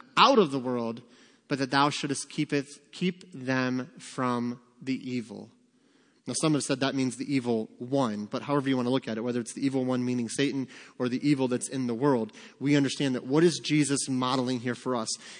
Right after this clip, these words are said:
He trained his disciples. He taught his disciples. He prepared them. And I love what he prays. He says, "I don't want you to take them out of the world." Now, one day he will take us out of the world. Amen?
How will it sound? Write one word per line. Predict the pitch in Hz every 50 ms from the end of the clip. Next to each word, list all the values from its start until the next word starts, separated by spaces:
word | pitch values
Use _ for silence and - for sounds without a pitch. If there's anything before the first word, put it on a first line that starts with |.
| -
He | - - 170 156 147 139 - - - - -
trained | - - - - 160 165 165 160 147 135 127 123 123 120 117 - - - - - _
his | _ - 147 127 120
disciples. | 135 131 - - 139 131 123 - 110 104 117 - - - - - _ _ _ _
He | - - 156 143
taught | - - - - - 165 160 - - - - - - - - - - _ _
his | - 156 143 123
disciples. | 127 131 - - 147 135 135 - 127 120 -
He | - - -
prepared | - - 151 135 - - 170 170 170 160 139
them. | 135 127 123 123
And | 131
I | 135
love | 139 139 143 156 180 175
what | 190 180
he | 175
prays. | - - 165 147 131 117 - - - - - - -
He | 170 165
says, | - 165 156 - - - -
"I | 175
don't | 160 131 160 180 190 190 -
want | 180 180 165
you | 180 170
to | 147
take | - - 170 160
them | 160 156 151
out | 143
of | 135
the | 139 135
world." | 131 147 135 117 98 95 - - - - _ _ _ _ _
Now, | 160 156 143
one | 131 131 160 202 240 220
day | 160 160 147 147 135 127 - - -
he | - 180 165
will | 139 147 180 170
take | - - 143 127
us | 127 -
out | 135 127
of | 123
the | 127
world. | 127 131 127 117 107 113
Amen? | 120 123 135 139 156 165